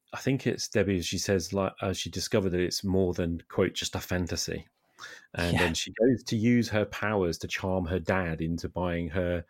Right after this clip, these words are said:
Speaker 1: guess what? More D and D stuff.
Speaker 2: <laughs> Oh, yeah. Gets her, like, about two hundred dollars worth. <laughs>
Speaker 1: Yeah. And I, I'm,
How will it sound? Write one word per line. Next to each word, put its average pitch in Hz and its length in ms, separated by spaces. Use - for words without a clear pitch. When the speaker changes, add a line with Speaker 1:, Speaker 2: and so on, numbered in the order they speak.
Speaker 1:
guess - 220
what? 113 260
More 127 260
D 143 200
and 123 100
D 156 160
stuff. 113 420
Speaker 2:
<laughs> - 40
Oh, 156 120
yeah. 175 440
Gets 170 140
her, 165 60
like, 127 120
about 139 200
two 165 140
hundred 127 220
dollars 135 340
worth. 113 280
<laughs> - 40
Speaker 1:
Yeah. 147 440
And 147 200
I, - 80
I'm, 147 220